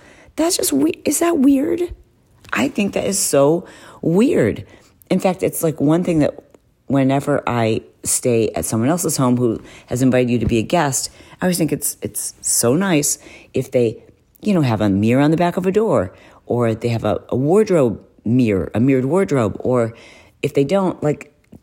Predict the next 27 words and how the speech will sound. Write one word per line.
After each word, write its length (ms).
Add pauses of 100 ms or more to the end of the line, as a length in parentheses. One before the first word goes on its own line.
(220)
just 300 (500)
to 160
think, 260
like, 300
"Okay, 220
I 20
have 180
a 60
guest 260
staying 220
in 100
this 240 (100)
room. 460 (760)
They 120
might 220
wanna 300 (200)
look 300
in 80
the 60
mirror 200
to 80
see 160
how 160
their 160 (160)
outfit 340
looks." 440 (340)
Is, 220